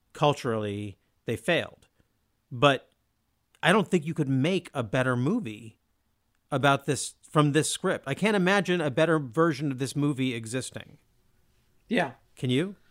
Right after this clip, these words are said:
Speaker 2: No. <laughs> It's, it's,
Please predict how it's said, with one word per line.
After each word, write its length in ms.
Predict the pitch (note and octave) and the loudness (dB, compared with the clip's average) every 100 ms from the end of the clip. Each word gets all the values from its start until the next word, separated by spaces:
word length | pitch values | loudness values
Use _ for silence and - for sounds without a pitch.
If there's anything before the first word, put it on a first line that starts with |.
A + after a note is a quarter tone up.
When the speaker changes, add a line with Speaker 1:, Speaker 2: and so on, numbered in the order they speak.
| _ | _
Speaker 2:
No. 280 | - G3+ F3+ - - | 0 2 2 -2 2
<laughs> 80 | A3+ G#3 - - - G3+ - F#3 - - | 2 2 -2 -4 -2 -4 -4 -6 -8 -8
It's, 360 | - - _ - _ - - - - - | -8 -10 _ -20 _ -20 -20 -20 -20 2
it's, 440 | G3 G3+ - - | 2 2 -8 -12